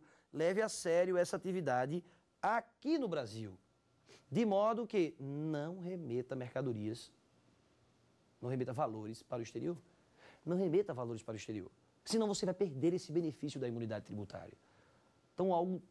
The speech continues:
lógico e também bem interessante foi consagrado. E essa é a previsão do artigo quatorze, em seu inciso segundo.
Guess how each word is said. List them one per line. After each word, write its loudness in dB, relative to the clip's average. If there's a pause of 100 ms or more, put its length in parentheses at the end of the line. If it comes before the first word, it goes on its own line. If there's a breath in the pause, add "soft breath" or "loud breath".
(240)
lógico 2
e -2
também 0
bem -2
interessante -4
foi -6
consagrado. -6 (1500)
E -6
essa 2
é -4
a -6
previsão -4
do -6
artigo -8
quatorze, 0 (1120)
em -8
seu 2
inciso -4
segundo. 0